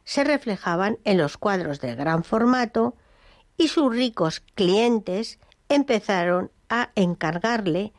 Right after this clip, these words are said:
también numerosas obras de este tipo, especialmente de temática mitológica. A pesar de recibir invitaciones para trabajar en otras ciudades,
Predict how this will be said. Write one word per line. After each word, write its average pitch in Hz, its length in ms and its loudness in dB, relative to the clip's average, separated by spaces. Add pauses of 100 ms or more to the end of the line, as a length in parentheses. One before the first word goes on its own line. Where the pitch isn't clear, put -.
(180)
también 214 640 2 (400)
numerosas 208 800 2 (120)
obras 226 600 -2
de 170 200 -2
este 180 300 -2
tipo, 220 580 0 (380)
especialmente 214 1300 2 (180)
de 185 140 -2
temática 220 760 -2 (140)
mitológica. 196 880 -2 (2000)
A 233 60 0
pesar 349 360 2
de 294 120 4
recibir 208 560 2
invitaciones 180 920 0
para 151 260 -6
trabajar - 640 -4
en 147 160 0
otras 196 280 -2
ciudades, 226 600 0